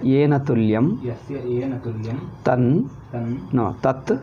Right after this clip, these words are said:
Speaker 2: ತತ್.
Speaker 1: ಮಿತಸ್ಸವರ್ಣ ಸಂಜ್ಞಂ ಸ್ಯಾತ್.
Speaker 2: ಮಿತಸ್ಸವರ್ಣ ಸಂಜ್ಞಂ ಸ್ಯಾತ್.
Speaker 1: ರಲುವರ್ಣಯೋರ್ಮಿತಸ್ಸಾವರ್ಣ್ಯಂ ವಾಚ್ಯಂ.
Speaker 2: ಋ-, ಆ, ಋಲುವರ್ಣಯೋರ್ಮಿತಸ್ಸಾವರ್ಣ್ಯಂ ವಾಚ್ಯಂ.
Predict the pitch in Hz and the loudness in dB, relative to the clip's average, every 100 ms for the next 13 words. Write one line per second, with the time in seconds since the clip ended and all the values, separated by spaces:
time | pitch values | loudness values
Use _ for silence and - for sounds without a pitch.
0 | - - - - 127 123 - - - 135 | -8 -18 -20 -12 -10 -10 -12 -8 0 2
1 | 139 147 - - 131 143 143 139 - 117 | 2 0 0 0 2 4 4 2 0 0
2 | 113 113 120 120 - 151 147 120 113 135 | 2 4 2 0 2 2 4 2 -2 -6
3 | - 147 - 123 120 120 120 120 127 123 | -12 -14 -12 -10 -8 -6 -6 -8 -8 -8
4 | 120 117 117 117 113 - 120 120 117 - | -6 -6 -4 -6 -8 -8 -8 -8 -10 -10
5 | - 123 127 139 123 117 117 120 113 117 | 0 4 4 4 4 4 2 4 4 4
6 | 120 113 113 113 113 151 - - 117 117 | 4 2 2 0 2 -2 -2 -2 0 2
7 | 113 117 123 123 135 135 117 113 - - | 2 4 4 6 6 4 4 2 -2 -4
8 | 156 139 131 117 117 120 - 117 117 120 | 0 4 4 4 0 -4 -6 -8 -6 -4
9 | 120 120 123 120 113 117 117 117 117 117 | -4 -2 -2 -2 -2 -2 -4 -2 -2 -2
10 | 117 117 117 117 - 127 - 117 117 117 | -2 -2 -2 -4 -8 -10 -8 -4 -4 -4
11 | 117 113 123 127 120 104 107 113 123 123 | -6 -4 -6 -6 -6 -6 -8 -10 -8 -6
12 | 120 120 | -4 -6